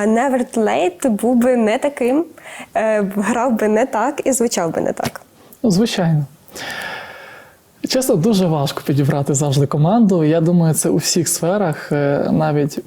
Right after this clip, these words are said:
Speaker 2: м, завжди, е, якщо брати сферу не тільки музики, а й різних, різного бізнесу, завжди, е,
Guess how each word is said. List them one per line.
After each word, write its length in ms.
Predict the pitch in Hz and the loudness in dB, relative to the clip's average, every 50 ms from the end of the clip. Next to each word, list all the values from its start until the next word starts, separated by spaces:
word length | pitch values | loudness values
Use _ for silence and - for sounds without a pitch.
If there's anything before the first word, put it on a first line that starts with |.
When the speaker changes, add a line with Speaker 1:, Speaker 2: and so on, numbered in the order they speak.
| - | -2
Speaker 2:
м, 480 | - 156 147 147 143 147 143 143 147 147 143 - - - | 0 0 2 2 2 2 2 2 2 0 -2 -6 -8 -6
завжди, 440 | - - 175 160 160 147 143 139 156 | -4 -2 0 0 0 0 0 0 0
е, 460 | 143 139 139 - - - - - - - - - - - - - _ - | 0 0 0 0 0 -2 -2 -2 -2 -4 -4 -6 -8 -10 -16 -14 _ -6
якщо 220 | - - - 170 | -4 -2 -2 0
брати 320 | 156 160 147 147 143 - 139 | 0 0 0 -2 -2 -2 -4
сферу 400 | - - - 151 151 147 147 139 | -4 -2 -2 -2 -2 0 0 0
не 120 | 143 143 | 0 0
тільки 300 | - - 156 156 - 147 | 0 -2 -4 -2 0 0
музики, 460 | 147 151 151 143 - 139 - - 135 - | 2 2 2 0 -2 -4 -4 -4 -4 -2
а 220 | 151 151 151 151 151 | -2 -2 -2 -2 -2
й 180 | 151 151 143 | -2 0 0
різних, 340 | - 151 143 147 147 143 135 - - - _ _ _ - - | 0 0 0 0 0 0 -2 -4 -8 -16 _ _ _ -8 -4
різного 440 | - 147 151 143 139 143 143 151 139 | -2 0 2 2 2 2 2 2 2
бізнесу, 480 | 139 185 220 214 214 202 - - 175 - - - - - - | 2 2 2 2 2 2 0 -2 -4 -6 -8 -12 -12 -6 -4
завжди, 420 | 156 151 156 156 147 143 139 143 | -2 0 0 0 0 0 0 0
е, 580 | 139 135 - - - - - - - - - | 0 0 0 -2 -2 -4 -4 -4 -2 -2 -4